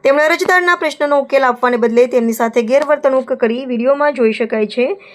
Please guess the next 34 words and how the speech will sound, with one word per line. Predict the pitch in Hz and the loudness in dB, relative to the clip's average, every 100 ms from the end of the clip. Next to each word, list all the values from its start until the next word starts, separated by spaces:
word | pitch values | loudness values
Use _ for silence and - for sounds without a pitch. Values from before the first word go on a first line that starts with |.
| - - | -20 -2
કે | 262 | 2
અરજદાર | 277 302 330 339 339 | 4 2 2 0 2
કોઈ | 294 294 | 2 2
અન્ય | 269 262 254 | 2 0 2
મહિલાને | 247 240 240 233 | 2 2 0 -2
સાથે | 226 214 226 | -4 -2 0
લઈને | 220 220 | 0 0
તલાટી | 220 220 214 220 | 0 0 0 -2
પાસે | 208 214 208 214 | -2 -2 0 -2
જાય | 220 202 | 0 0
છે, | 196 247 277 392 - - _ 226 | 0 -2 -2 -4 -12 -20 _ -2
જ્યારે | 247 285 370 | 2 2 2
તે | 359 | 0
મહિલા | 339 311 294 294 | 2 2 4 2
તલાટીને | 294 254 233 240 240 | 2 0 0 0 0
આકારણી | 226 254 277 294 | 0 -2 0 -2
અંગે | 262 247 | 0 0
પ્રશ્ન | 240 226 233 | 0 0 -6
પૂછે | 220 220 233 220 | -4 -4 -2 0
છે, | 247 262 | 0 0
ત્યારે | 233 214 | 0 0
તલાટી | 214 220 247 240 233 294 - - - - | 0 2 0 -2 -6 -8 -14 -20 -8 2
રોષે | 233 262 370 392 | 4 4 2 2
ભરાઈને | 320 285 269 | 2 2 2
કહે | 269 254 233 | 0 0 0
છે | 233 262 277 | 0 0 0
કે, | 247 | 0
"હું | 240 240 | 0 0
તમને | 233 226 226 | -2 -2 0
બે | 226 277 | 0 0
દિવસનો | 294 277 277 277 | 0 -2 0 -4
સમય | 269 247 214 202 | -2 -2 0 0
આપું | 196 202 | -2 -4
છું | 190 208 | -4 -10